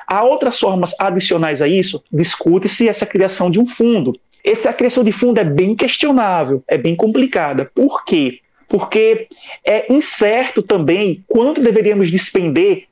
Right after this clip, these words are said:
para resistir a esse preço. Algumas estimativas, na casa aí dos seis bilhões em três meses, para tentar resistir a eventuais novos aumentos da Petrobras, por exemplo.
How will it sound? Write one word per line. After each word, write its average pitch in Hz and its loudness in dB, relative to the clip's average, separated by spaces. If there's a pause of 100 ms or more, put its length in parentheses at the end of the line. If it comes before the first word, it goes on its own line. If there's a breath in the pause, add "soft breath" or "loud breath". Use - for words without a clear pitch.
para 180 -2
resistir 208 0
a - 4
esse 190 -2
preço. 147 0
Algumas 240 0
estimativas, 226 0
na 160 0
casa 175 -2
aí 165 2
dos 160 0
seis 208 0
bilhões 151 2
em 135 2
três 175 0
meses, 139 -2 (340)
para 156 0
tentar 160 0
resistir 180 0
a 151 0
eventuais 170 0
novos 170 0
aumentos 160 0
da 147 0
Petrobras, 143 -2
por 165 0
exemplo. 147 -2